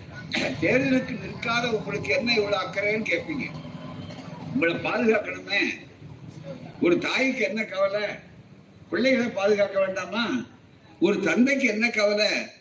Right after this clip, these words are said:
இந்த பிள்ளைகளை எப்படி வேணுமானா ஆகட்டும்னு விட முடியுமா? அந்த கவலை தான் எங்களுக்கு.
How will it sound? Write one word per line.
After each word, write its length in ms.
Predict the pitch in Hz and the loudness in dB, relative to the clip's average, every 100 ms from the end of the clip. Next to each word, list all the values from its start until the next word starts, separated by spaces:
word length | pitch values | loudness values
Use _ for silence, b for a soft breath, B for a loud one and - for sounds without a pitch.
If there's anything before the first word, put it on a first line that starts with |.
| _ _ - | _ _ -2
இந்த 140 | 202 | -2
பிள்ளைகளை 440 | 196 220 262 247 | 0 2 4 4
எப்படி 300 | 208 - 220 | 2 0 -6
வேணுமானா 640 | 226 226 226 233 233 233 214 | -4 -4 -2 -2 0 0 2
ஆகட்டும்னு 460 | 208 202 226 233 | 0 2 2 4
விட 180 | 208 220 | 4 4
முடியுமா? 800 | 220 214 214 208 214 131 110 - - - | 4 4 2 0 -2 -2 -4 -10 -20 -14
அந்த 320 | - 156 175 170 | -2 2 2 2
கவலை 320 | 170 190 196 | 0 0 2
தான் 220 | 214 180 | 2 0
எங்களுக்கு. 480 | 165 170 156 - | 0 -2 -4 -10